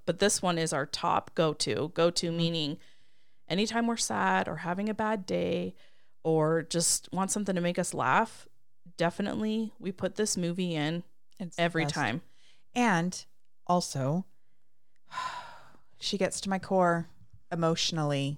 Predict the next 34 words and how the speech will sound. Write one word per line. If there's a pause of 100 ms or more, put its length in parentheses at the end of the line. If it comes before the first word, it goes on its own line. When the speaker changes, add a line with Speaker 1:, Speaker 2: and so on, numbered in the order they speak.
(120)
Speaker 2:
when
she
gets
emotional.
Like, (100)
it
rocks
me, (400)
and
it's
perfect. (460)
I
love
you, (720)
Allison (380)
Sweeney.
Speaker 1:
Yes,
Allison,
and
we're
very
jealous
that
you
are
Speaker 2:
Have
been
with
all
of
these
perfect
men.
Speaker 1:
Yes.